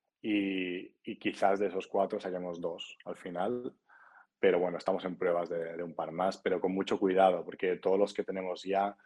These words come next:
funcionan bien, los clientes, eh, necesitan esos productos y estos nuevos empezarán poco a poco con test de mercado y luego ir creciendo, pero sin destinar demasiado dinero a eso,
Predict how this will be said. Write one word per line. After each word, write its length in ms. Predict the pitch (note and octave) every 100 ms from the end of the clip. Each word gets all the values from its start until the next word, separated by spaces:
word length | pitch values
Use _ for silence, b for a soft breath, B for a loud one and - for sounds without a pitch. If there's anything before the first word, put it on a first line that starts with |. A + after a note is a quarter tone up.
| _ _
funcionan 680 | F#2+ - F#2+ F2 F2+ F#2+ G2
bien, 320 | G#2 A#2 A#2
los 140 | G2
clientes, 580 | - F#2+ F#2+ F#2 - - _ _ _ -
eh, 480 | F2 E2+ E2 E2 E2 _ _
necesitan 460 | G#2 - G#2 G#2+ G2+
esos 180 | F2+ -
productos 480 | G2 G#2 G2+ -
y 20 | G2
estos 200 | - G2+
nuevos 320 | G#2 G#2 A#2
empezarán 420 | G2 G2+ F#2+ F#2
poco 200 | F#2 F2
a 100 | F2
poco 220 | B2+ A#2+ -
con 220 | F#2+ E2+
test 200 | G2 F2+
de 80 | F#2
mercado 480 | F2 - A#2 C3
y 60 | G#2+
luego 380 | F2+ F#2 F#2 - B B B
ir 160 | G2 F#2
creciendo, 420 | F#2+ - F#2+ A2
pero 140 | G#2+ F2+
sin 180 | F#2
destinar 400 | F2 - F2+ F2
demasiado 800 | F2+ F#2 - - - A2 G2 G2
dinero 300 | F#2 F2+ F2
a 80 | F2
eso, 100 | E2+